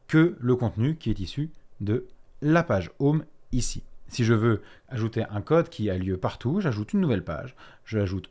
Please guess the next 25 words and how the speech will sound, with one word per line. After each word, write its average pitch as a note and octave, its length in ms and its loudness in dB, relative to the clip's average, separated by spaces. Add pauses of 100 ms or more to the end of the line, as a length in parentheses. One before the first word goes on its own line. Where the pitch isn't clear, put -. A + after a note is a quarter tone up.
(140)
global A#2+ 300 2
ici, G#2 440 -6
et G2+ 60 -12
je F#2 80 -10
l'appelle F#2 300 -8 (580)
global G2+ 480 -4
comme D3+ 140 -6
ceci, - 380 -12 (160)
et B2 80 -4
je A2+ 100 -2
crée - 160 -12
une F#2 100 -6
page. E2 300 -14 (300)
À G2+ 100 -6
ce - 120 -6
moment-là, A2+ 300 2
le F3 140 2
code C#3 240 2
qui - 120 -4
va A2 80 2
être G#2+ 100 -2
ici G#2+ 180 -6
dans G2 160 -4 (260)
global, G#2 440 2 (160)
donc F2 200 -8